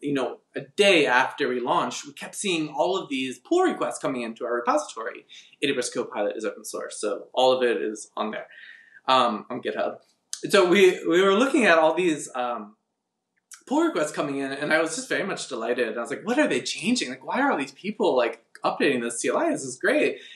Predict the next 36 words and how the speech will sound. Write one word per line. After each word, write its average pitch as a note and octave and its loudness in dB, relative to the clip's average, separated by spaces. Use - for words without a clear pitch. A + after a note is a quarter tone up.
And G3 4
al-, A3+ 2
almost B3+ 6
all B3+ 4
of D#3 -2
them G#2+ -12
were E3 0
just F3+ -4
pull D4 2
requests F#3 0
fixing F3+ -4
my D3 2
spelling C#3+ -4
<laughs> C3 -10
mistakes - -10
in - -2
our D3+ -2
documentation. - -4
Um, D3 2
and G3+ -6
so A#3+ 2
I, C4+ 4
I A3+ 4
just D4 -4
thought - -4
that A3+ -2
was F#3 -4
delightful D3 -6
because C#3 -4
if F#3+ -8
you A#3+ -2
think E4 0
about B2+ 2
it, B2 -2
you C#3+ -6
know, B2 2